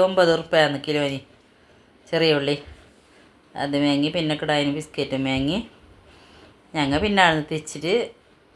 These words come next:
ബില്ലെല്ലാം അടിച്ചിട്ട് പൈസ എല്ലാം കൊടുത്തിട്ട് ഞങ്ങൾ വന്ന്. എന്നിട്ട് പിന്നെ കുറച്ച് പച്ചക്കറി വേണമെന്ന് പറഞ്ഞിട്ട് പച്ചക്കറീൻ്റെ കൂടെയൊക്കെ പോയി.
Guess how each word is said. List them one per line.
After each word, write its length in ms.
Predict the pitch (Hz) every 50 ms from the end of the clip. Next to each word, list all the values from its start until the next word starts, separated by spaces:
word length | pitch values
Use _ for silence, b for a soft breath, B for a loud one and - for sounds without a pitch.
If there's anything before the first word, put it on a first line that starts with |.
| - 170
ബില്ലെല്ലാം 340 | 180 156 151 147 139 139 139
അടിച്ചിട്ട് 280 | 135 135 - 147 135 147 165
പൈസ 180 | 165 156 151 - 151 139
എല്ലാം 140 | 135 135 135
കൊടുത്തിട്ട് 320 | 131 131 - 139 139 - 185 208 208
ഞങ്ങൾ 180 | 175 170 101 - 311 - _ _ - _ - 220 226
വന്ന്. 260 | 220 214 185 156 156 - B B B B B B - -
എന്നിട്ട് 140 | 180 185 185 214
പിന്നെ 120 | 220 226 220
കുറച്ച് 420 | 254 269 262 - - - - - 254 254 -
പച്ചക്കറി 500 | 285 277 285 - 349 330 339 285 269 247 226
വേണമെന്ന് 320 | 220 214 202 196 190 190 190
പറഞ്ഞിട്ട് 200 | 180 180 - 214
പച്ചക്കറീൻ്റെ 500 | 240 226 226 247 214 214 202 180 175 170 165
കൂടെയൊക്കെ 260 | 165 160 151 - - 165 220
പോയി. 140 | 214 160